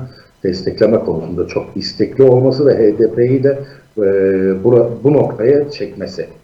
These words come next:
Asıl bence büyük başarısı, tarihe geçecek başarılarından bir tanesi. Oy oranının küçüklüğüne rağmen tarihe geçecek başarılardan bir tanesi de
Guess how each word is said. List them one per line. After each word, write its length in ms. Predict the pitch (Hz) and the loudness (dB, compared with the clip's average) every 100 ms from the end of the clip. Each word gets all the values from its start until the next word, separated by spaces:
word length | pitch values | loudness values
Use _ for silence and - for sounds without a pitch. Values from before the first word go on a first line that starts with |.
| _ _ _ _ | _ _ _ _
Asıl 320 | 110 - 131 104 | -10 2 2 2
bence 460 | 98 95 135 123 | -2 0 -2 -2
büyük 260 | 113 107 - | -6 -8 -6
başarısı, 460 | 90 - - - | -6 -4 -8 -12
tarihe 360 | - 92 90 90 | -8 -4 -2 -2
geçecek 460 | 87 82 73 78 - | -4 -6 -10 -8 -6
başarılarından 760 | - 87 82 82 82 82 82 | -4 -4 0 0 0 -4 -4
bir 120 | 90 | -2
tanesi. 420 | 85 - - 113 - - - _ _ | 0 0 -2 -6 -8 -16 -20 _ _
Oy 180 | - 135 | 6 8
oranının 540 | 117 104 95 92 95 - | 8 4 0 -6 -10 -10
küçüklüğüne 600 | - - 95 104 113 131 | -12 -12 -6 -2 2 4
rağmen 460 | 113 92 - 107 - | 4 2 -4 -10 -10
tarihe 360 | 85 85 87 | -8 -6 -8
geçecek 500 | 80 80 80 85 - | -8 -10 -12 -14 -10
başarılardan 720 | 78 - 82 80 78 82 90 95 | -10 -8 -6 -6 -6 -6 -6 -4
bir 60 | |
tanesi 420 | 95 78 78 92 | -2 -2 -4 -2
de 140 | 117 | -2